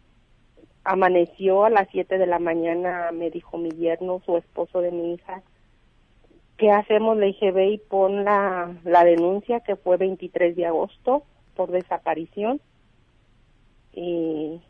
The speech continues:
y pusimos la denuncia. Eh, su teléfono no lo contesta, no lo contestaba. Pedimos las sábanas, las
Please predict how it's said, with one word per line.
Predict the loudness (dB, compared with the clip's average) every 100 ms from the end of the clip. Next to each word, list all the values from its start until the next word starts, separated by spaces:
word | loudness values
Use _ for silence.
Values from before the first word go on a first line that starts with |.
| _ _ _ _
y | -12
pusimos | -8 -8 -6 0 2
la | 4 2
denuncia. | 0 -2 -8 -2 -2 -2 -8 _ _ _ _ _ _ _ _ _ _ -10
Eh, | -8
su | -8
teléfono | -2 2 2 0 -4 -4
no | -4
lo | -4
contesta, | -4 -6 -4 -4 -6 _ 4 4
no | 2
lo | 0 0
contestaba. | -4 -4 -8 -4 0 2 2 0 0 -6 -12 _ _ _ -12 -2
Pedimos | -2 0 -2 -4 -6
las | 0 0 0 0
sábanas, | 2 4 2 2 0 0 -2
las | -4 -2 -4